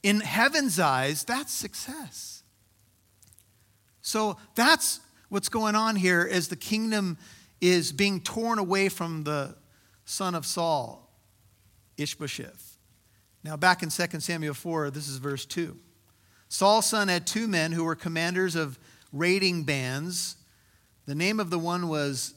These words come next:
Second Samuel four two, Banana. Uh, just kidding, it, it's not banana. Although it's, it's gonna show in a little while that he's a bit bananas, but his name was Bana.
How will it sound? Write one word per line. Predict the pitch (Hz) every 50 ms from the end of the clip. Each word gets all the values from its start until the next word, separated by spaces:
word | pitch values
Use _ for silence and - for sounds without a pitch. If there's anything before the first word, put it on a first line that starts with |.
| _ _ _ _ _ _ _ _ _ _ _ _ _ _ _ _ _ _ _
Second | - - - 180 - 170
Samuel | 151 - 165 160 156 151 131
four | - 160 147 147
two, | - - 151 143 139 135 139 - - - _ _ _ _ _ _ _ _ _ _ -
Banana. | 156 123 151 151 156 170 175 190 214 196 151 139 139 151 165 156 147 _ _ _ _ _ _ _ _ _ _ _ _ _ _ _ _ _ _ _ -
Uh, | 143 147 151
just | 147 127 170 170 - -
kidding, | - 156 143 143 135 135
it, | 135 139 135 - _ _ _ _ -
it's | - -
not | 147 143 135 127 123 160 175 - -
banana. | 156 135 131 127 127 127 123 123 120 120 123 120 - 160
Although | 156 156 151 135 127 - - - 156 165 - - _ _ _ _ _ _
it's, | - -
it's | - - 156 147 139
gonna | - 180 170 151 135
show | - - 170 165 156 151 147 143 143 139 143
in | 139
a | 139 139
little | 139 143 139 135
while | 139 139 139 139
that | 135 135
he's | 131 123 123
a | 131
bit | 127 117 110 117 143 135 135 - _ - _ -
bananas, | 127 127 131 131 135 135 131 123 117 120 117
but | 120 139 143 135 131 - - _ _ _ _ _ _ _ _ _ _ - - - - - -
his | - 165 151
name | 185 220 208
was | 190 185 165 123
Bana. | 139 127 107 107 113 156 160 170 180 170 143 120 113 117 131 135